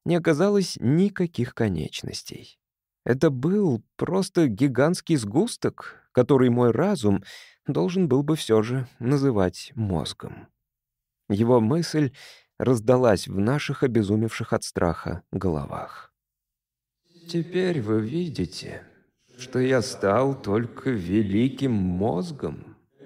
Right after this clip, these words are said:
каким в будущем станут все люди. Да, вы могли предположить, и я тоже мог,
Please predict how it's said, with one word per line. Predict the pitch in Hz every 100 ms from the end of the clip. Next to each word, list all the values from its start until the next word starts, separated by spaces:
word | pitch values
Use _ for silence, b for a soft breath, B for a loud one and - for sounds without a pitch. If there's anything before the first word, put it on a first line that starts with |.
| -
каким | 135 143 151 143
в | 120
будущем | 147 180 110 90 92 85
станут | - 98 95 95 90
все | - - 196 165
люди. | 92 76 - - - - _ _ _ _ _ _ _ -
Да, | 120 127 202 214 165
вы | 113 127
могли | 117 113 101 98 135
предположить, | 135 135 - 107 104 85 92 135 151 -
и | 104
я | 101 98
тоже | - 127 160 147
мог, | 139 143 123